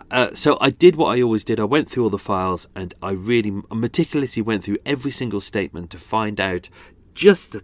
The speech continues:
tiniest details about her life, and then I just pieced them all together. It's, it's, there's n-, unfortunately, as with the, I know you, you probably think, "Oh, Michael probably opens up a file and he sees a file that says Ruth first, and it's got all of her details in it, and it's got a whole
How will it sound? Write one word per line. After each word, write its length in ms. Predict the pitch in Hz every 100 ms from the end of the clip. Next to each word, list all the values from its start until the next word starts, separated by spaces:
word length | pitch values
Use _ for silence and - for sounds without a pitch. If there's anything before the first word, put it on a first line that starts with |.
| -
tiniest 680 | - 165 160 143 131 - -
details 460 | 123 120 107 87
about 240 | 90 92 98
her 120 | 95
life, 300 | 85 87 -
and 80 | 101
then 120 | 104
I 40 |
just 180 | 101 -
pieced 240 | - 85 -
them 100 | 73
all 80 |
together. 420 | 71 80 80 80 78 - - -
It's, 220 | - 117 -
it's, 240 | - -
there's 220 | - 123
n-, 160 | 117 135
unfortunately, 760 | - - - 175 - 131 120 -
as 220 | 139 147
with 100 | 147
the, 160 | 123 123 -
I 80 | 135
know 120 | 151
you, 200 | 147 123 - - - -
you 100 | 117
probably 220 | - 120
think, 240 | - 104 -
"Oh, 260 | 156 71 - - - - _ _ - _ -
Michael 320 | 92 101 113
probably 260 | 107 95 95
opens 220 | - 87
up 140 | 95
a 60 | 87
file 400 | - 90 87 87
and 100 | 90
he 60 |
sees 260 | 90 - 92
a 60 | 92
file 260 | 98 98
that 180 | 87 -
says 360 | - - 92 85
Ruth 280 | 139 175 -
first, 340 | 107 101 98
and 80 | 85
it's 80 | 78
got 180 | 90 -
all 240 | 180 208
of 60 | 139
her 100 | 98
details 580 | 87 92 - 85 85 78
in 140 | 82
it, 120 | 76
and 80 | 69
it's 180 | 80 -
got 180 | 87 62
a 40 |
whole 440 | - 101 131 131